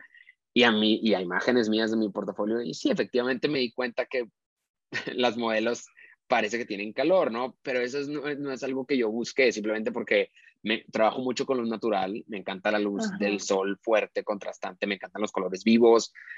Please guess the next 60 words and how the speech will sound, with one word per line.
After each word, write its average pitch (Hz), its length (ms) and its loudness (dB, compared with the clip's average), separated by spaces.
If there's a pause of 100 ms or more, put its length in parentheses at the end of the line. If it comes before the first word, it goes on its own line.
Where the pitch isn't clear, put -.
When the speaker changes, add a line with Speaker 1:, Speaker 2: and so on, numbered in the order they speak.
(100)
Speaker 1:
entonces 104 420 0
es 117 140 2
algo 117 200 6
que 117 140 6
está 104 220 0
en 104 100 0
muchas 104 260 0
de 107 60 2
mis 104 160 0
fotos, 104 300 -2
no 117 120 -2
porque 143 240 0
yo 120 120 4
lo 120 100 2
quise 120 220 -2
hacer, 143 240 0
sino 110 160 -4
porque 98 220 -8
así 104 200 -12
pasó, 117 520 0
eso 104 220 -6 (280)
es 104 100 -4
algo 117 220 2
que 135 100 0
me 120 320 -2
siento 107 300 -6
atraído 156 580 2
y 127 80 0
últimamente 110 680 -4
siempre 113 260 -6
acababa 104 320 0
haciendo 110 520 -2 (220)
una 107 260 0
o 117 40 4
dos 110 180 0
fotos 107 280 -6
en 110 100 -8
cada 98 180 -6
historia 104 380 -2
que 104 240 -2 (140)
tenían 98 340 -6
como 104 260 -4
ese 101 500 2
concepto. 101 640 -4 (720)
Entonces 117 360 0
me 131 80 6
di 123 80 8
Speaker 2:
Ujú. 110 80 0
Speaker 1:
cuenta 131 260 4
de 131 100 6
cómo, 110 260 -2
por 117 180 -4
qué 113 160 2
alguien 107 380 -4
podría 104 300 -2
decir 104 320 -2
eso, 110 300 -2
y 104 120 -6
sí, 202 280 -4
entonces, 107 560 -4